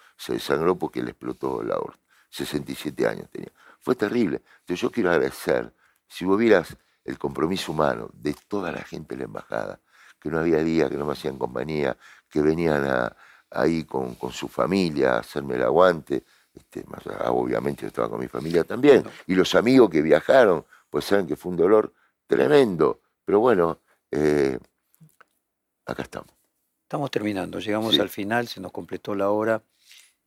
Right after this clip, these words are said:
Speaker 2: Me gustaría una reflexión final tuya. ¿Qué es distinto este Daniel Scioli de hoy que aquel del dos mil quince?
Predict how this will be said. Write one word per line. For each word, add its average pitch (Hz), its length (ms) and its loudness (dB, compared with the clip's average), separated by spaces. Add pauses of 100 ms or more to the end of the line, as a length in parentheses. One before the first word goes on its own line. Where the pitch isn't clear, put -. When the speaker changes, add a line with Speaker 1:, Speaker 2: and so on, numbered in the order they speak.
(360)
Speaker 2:
Me 107 120 -8
gustaría 127 400 0
una 117 160 -4
reflexión 113 480 -6
final 107 360 -4
tuya. 113 300 -4
¿Qué 139 160 -2
es 135 80 0
distinto 139 460 -8
este - 220 -6
Daniel 104 380 -2
Scioli 107 460 -2
de 95 160 -2
hoy 120 280 -2 (1000)
que - 140 0
aquel 107 380 0
del 98 180 0
dos 90 180 -6
mil 95 220 -8
quince? - 420 -14